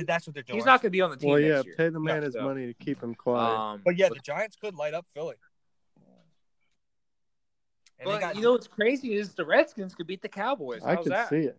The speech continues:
Speaker 1: No, they, they
Speaker 3: A whole lot
Speaker 1: dude,
Speaker 3: more than
Speaker 1: dude,
Speaker 3: the
Speaker 1: Dak is
Speaker 3: freaking
Speaker 1: hurt, man. His shoulder's
Speaker 3: Well,
Speaker 1: fucked up.
Speaker 3: no.
Speaker 1: He's saying
Speaker 3: Um,
Speaker 1: he's good to go and
Speaker 3: no.
Speaker 1: everything. He's not good to go. If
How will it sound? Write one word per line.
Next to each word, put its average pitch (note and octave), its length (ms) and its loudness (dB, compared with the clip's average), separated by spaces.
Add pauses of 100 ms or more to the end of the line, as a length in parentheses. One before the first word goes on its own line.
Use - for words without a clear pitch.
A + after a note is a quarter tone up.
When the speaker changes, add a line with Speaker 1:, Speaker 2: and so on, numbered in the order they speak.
(120)
Speaker 1:
No, G3+ 180 6
they, E3 240 -6
they D#3+ 160 -4 (100)
Speaker 3:
A C3+ 120 6
whole E3+ 220 8
lot F3 200 8
Speaker 1:
dude, E3 80 -2
Speaker 3:
more E3+ 240 2
than D#3 160 -2
Speaker 1:
dude, C#3 80 0
Speaker 3:
the C3 100 0
Speaker 1:
Dak C#3+ 220 -2
is D#3 180 -4
Speaker 3:
freaking C3 120 -6
Speaker 1:
hurt, C3 240 -8
man. A2+ 340 -12
His D3+ 240 -8
shoulder's C#3+ 400 -2
Speaker 3:
Well, A#2+ 220 2
Speaker 1:
fucked A#2 120 -2
up. A#2 120 4
Speaker 3:
no. G#2+ 280 -4
Speaker 1:
He's F#3 160 -8
saying F3 160 2
Speaker 3:
Um, B2+ 60 0
Speaker 1:
he's A#2 120 -10
good D#3+ 120 -8
to C3+ 80 -10
go C#3+ 120 0
and D#3 60 -2
Speaker 3:
no. D3+ 60 -2
Speaker 1:
everything. D3 260 -6 (320)
He's D3+ 320 -6
not B2+ 220 -4
good B2+ 100 -10
to A2+ 80 -16
go. A2 260 -6 (220)
If C#3+ 160 -4